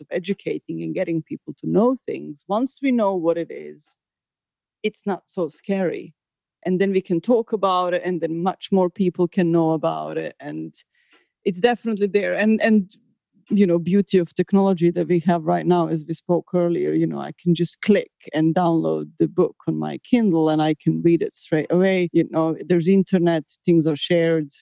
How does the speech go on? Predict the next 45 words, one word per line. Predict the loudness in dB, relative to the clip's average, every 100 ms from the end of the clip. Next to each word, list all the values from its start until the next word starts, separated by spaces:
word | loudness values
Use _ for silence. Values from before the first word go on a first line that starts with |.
| -20
So, | -2 0 2 0 0
uh, | -2 -6 -8 -2
I'm | 0
hoping | 2 2 2 0 -2 -4
that | -6 -4 -6 _
the | -2
knowledge | 2 2 0 -4 -8 -6
can | -2 -2
spread | -2 -4 -4 -2
much | -6 -6 -4
faster, | -2 -2 -8 -10 -10 -10 _ _ _ _ _ _ -20
uh, | -20 -20 -8
than | -4 0
it | -2 -2
could | 0 0 0 -10 -20 -20 _
have | -8 -2
been | 0 2 0
when | -2 0
we | 2 0
were | -2 -6
young, | -6 -8 -12 -14 -10
when | -4
we | 0
were | 0 -2
kids, | -4 -4 -4 -6 -20 -8
when | -4 -2
there | -2
was | 0
no | 2 4
internet | 2 2 -2 -2 -4 0
and | 2
we | 2
only | 2 0 -2
knew | -4 -6
what | -8 -10 _
teachers | -8 -8 -10 -12 -8
told | -4 -2 -2
us, | -4 -6 -2
and | 2 2
they | 2 2 2
only | 0 -2 0
knew | 0 0
what | -2 -2
their | -2 -2 -4
teachers | -10 -12 -12 -18 -18